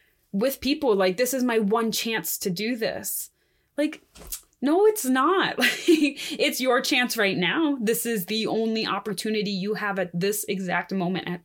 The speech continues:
in time. So you absolutely should take it. But if you hold on to it so tight that, like, you, you're like, "I have to stick with this until the end of time because this is it,"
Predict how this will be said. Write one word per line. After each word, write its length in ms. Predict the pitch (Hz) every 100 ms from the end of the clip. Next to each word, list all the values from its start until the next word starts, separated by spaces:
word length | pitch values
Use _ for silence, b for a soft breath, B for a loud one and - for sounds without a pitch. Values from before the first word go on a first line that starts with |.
| -
in 160 | 196 170
time. 340 | 208 220 233
So 120 | -
you 200 | 185 190
absolutely 760 | - 180 185 202 196 202 - 190
should 320 | 175 - 277
take 240 | - 165 170
it. 240 | 208 - B B B B -
But 340 | 220 240 - - B B
if 160 | 214 208
you 180 | 226 214
hold 260 | 233 220
on 240 | 196 185 220
to 160 | 247
it 120 | 254 247
so 460 | - - 196 208
tight 400 | 208 180 175 180
that, 180 | - -
like, 180 | 185 175
you, 200 | 208 - _ -
you're 240 | 196 185
like, 180 | 185 180
"I 140 | - 196
have 180 | 202 240
to 80 | 220
stick 280 | - 214
with 140 | 214 180
this 180 | 180 185
until 240 | 170 190
the 120 | 175
end 140 | 160 151
of 100 | 151
time 300 | 208 185 117
because 300 | - 190 165
this 200 | 175 190
is 160 | 160
it," 300 | 165 226 277